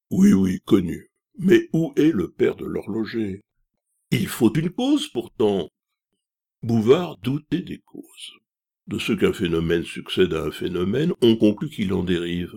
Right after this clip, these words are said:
Prouvez-le. Mais le spectacle de l'univers dénote une intention, un plan. Pourquoi ?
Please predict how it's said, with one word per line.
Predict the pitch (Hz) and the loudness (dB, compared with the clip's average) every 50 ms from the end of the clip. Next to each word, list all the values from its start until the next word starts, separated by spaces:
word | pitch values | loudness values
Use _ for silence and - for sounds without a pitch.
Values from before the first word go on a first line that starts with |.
| - _ _ _ _ _ _ - | -20 _ _ _ _ _ _ -14
Prouvez-le. | - - - - - 104 123 156 185 214 233 196 - _ _ _ _ _ _ _ _ _ _ _ _ _ _ _ _ _ - | -8 -6 -4 0 2 2 2 2 0 -4 -4 -8 -14 _ _ _ _ _ _ _ _ _ _ _ _ _ _ _ _ _ -2
Mais | 117 143 139 - - | 0 0 0 0 -2
le | 117 117 123 120 | -2 0 0 0
spectacle | - - - - 110 - - - 156 151 151 - 92 85 | 0 -2 -2 -2 -4 -4 -4 -6 -4 -4 -4 -4 -4 -4
de | 85 87 | -2 -2
l'univers | 85 80 80 80 78 78 78 76 73 80 71 73 71 69 60 - - _ _ - | -4 -4 -4 -6 -6 -6 -6 -6 -4 -4 -4 -4 -6 -8 -10 -12 -18 _ _ -4
dénote | - - 101 87 87 95 98 104 - | -2 -2 -2 0 2 2 2 2 0
une | 92 80 87 | -2 -4 -4
intention, | 98 104 - 156 180 185 - - - 214 214 202 160 - - _ - | -4 -2 -2 -2 -4 -4 -4 -6 -4 0 0 0 0 -2 -4 _ -4
un | 107 135 156 | -2 -2 -2
plan. | 151 - 190 190 202 190 - - _ _ _ _ _ _ _ _ _ _ _ _ _ _ _ - | -4 -4 -4 -4 -2 -4 -4 -8 _ _ _ _ _ _ _ _ _ _ _ _ _ _ _ -12
Pourquoi ? | - - - _ - 113 104 87 92 110 | -12 -12 -12 _ -2 0 2 2 0 -2